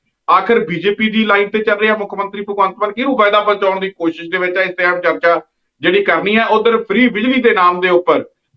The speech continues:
ਜਿੱਥੇ ਪੰਜਾਬ ਦੇ ਵਿੱਚ ਫੋਕੀ ਵਾਹਵਾ ਖੱਟੀ ਜਾ ਰਹੀ ਹੈ, ਉੱਥੇ ਦੂਜੇ ਸੂਬਿਆਂ ਦੇ ਵਿੱਚ ਜਾ ਕੇ ਵੀ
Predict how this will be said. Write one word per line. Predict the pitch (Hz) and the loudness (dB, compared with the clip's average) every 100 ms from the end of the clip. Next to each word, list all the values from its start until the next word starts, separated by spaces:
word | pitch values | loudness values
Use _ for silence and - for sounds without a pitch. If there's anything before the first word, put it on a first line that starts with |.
| - | -12
ਜਿੱਥੇ | 165 226 | -2 0
ਪੰਜਾਬ | 226 190 247 - - | 0 2 2 2 2
ਦੇ | 202 | 2
ਵਿੱਚ | 202 196 | 2 0
ਫੋਕੀ | 185 180 196 | -4 -4 -2
ਵਾਹਵਾ | 190 196 208 | 0 2 2
ਖੱਟੀ | 202 185 190 | 0 -4 -2
ਜਾ | 175 170 | 0 2
ਰਹੀ | 196 | 2
ਹੈ, | |
ਉੱਥੇ | 196 196 | 0 0
ਦੂਜੇ | 156 165 180 | -8 -6 -6
ਸੂਬਿਆਂ | 175 165 180 | -4 -4 -2
ਦੇ | 175 | -2
ਵਿੱਚ | 165 160 | -2 -4
ਜਾ | 143 147 | 0 0
ਕੇ | 151 196 | 2 -2
ਵੀ | 165 | -2